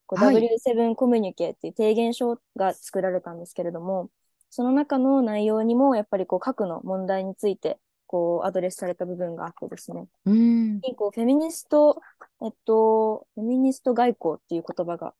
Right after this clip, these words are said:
Speaker 1: 使われたんですけれども、
Speaker 2: ええ、ええ。
Speaker 1: こう、フェミニストフォーリンポリシーっていう言葉に英語ではなっていて、こう、よりジェンダーだったり、人道的な視点っていうのを交えた外交をもっと進めていこうっていう部分で、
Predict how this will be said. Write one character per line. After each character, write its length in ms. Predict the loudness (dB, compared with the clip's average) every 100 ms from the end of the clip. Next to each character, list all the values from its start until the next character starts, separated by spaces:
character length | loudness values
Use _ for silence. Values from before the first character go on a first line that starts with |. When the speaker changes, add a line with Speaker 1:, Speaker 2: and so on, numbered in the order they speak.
| _ _ _
Speaker 1:
使 160 | -4 0
わ 140 | 0
れ 80 | -2
た 140 | -6
ん 40 | -10
で 60 |
す 100 | -12
け 120 | -12
れ 80 | -12
ど 100 | -12
も、 260 | -10 -8 2
Speaker 2:
え 40 | 4
え、 340 | 6 4 0
え 40 |
え。 100 | -2 -6 _ _ _ _
Speaker 1:
こ 160 | -8 -8
う、 40 |
フ 80 | -6
ェ 20 |
ミ 100 | -4
ニ 100 | -4
ス 80 | -6
ト 100 | -4
フ 120 | -2
ォ 20 |
ー 20 | 0
リ 80 |
ン 60 | -2
ポ 120 | -2
リ 80 | -4
シ 180 | -4 -10
ー 40 |
っ 40 | -14 _
て 80 | -8
い 140 | -6
う 40 | -6
言 240 | -8 -8
葉 120 | -8
に 160 | -8 -8
英 60 |
語 120 | -6 -6
で 80 |
は 80 | -8
な 80 | -10
っ 60 | -16
て 160 | -14
い 80 | -10
て、 340 | -2 -2 -2 -10 _ _ -6
こ 160 | -4
う、 60 | -2
よ 100 | 0
り 300 | 0 0 -2
ジ 120 | -2
ェ 40 | 0
ン 40 |
ダ 100 | 0
ー 20 |
だ 100 | 0
っ 40 | -2
た 140 | -4
り、 240 | -2 -2 -2
人 180 | -2
道 140 | -2 -2
的 240 | -4 -6
な 100 | -8
視 100 | -8
点 180 | -6 -6
っ 20 |
て 100 | -4
い 40 | -4
う 20 |
の 100 | -4
を 100 | -6
交 220 | -2 0
え 40 |
た 200 | 0 -2
外 140 | -2 -4
交 80 | -4
を 340 | -2 0 2 0
も 80 | -2
っ 60 |
と 100 | -8
進 240 | -12 -10 -10
め 140 | -6
て 100 | -6
い 80 | -4
こ 160 | -2
う 40 | -2
っ 160 | _ -10
て 60 |
い 20 |
う 40 | -8
部 100 | -6
分 260 | -8 -8
で、 260 | -6 -6 -6